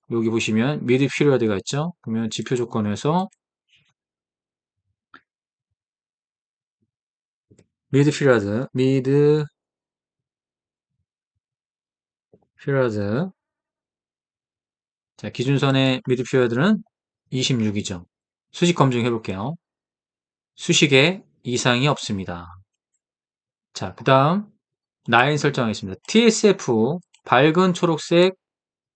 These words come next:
자, 칠 포인트, 지수 이 평 파란색 칠 포인트,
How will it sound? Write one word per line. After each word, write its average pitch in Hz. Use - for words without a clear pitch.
자, 98
칠 190
포인트, 135
지수 175
이 185
평 104
파란색 170
칠 180
포인트, 127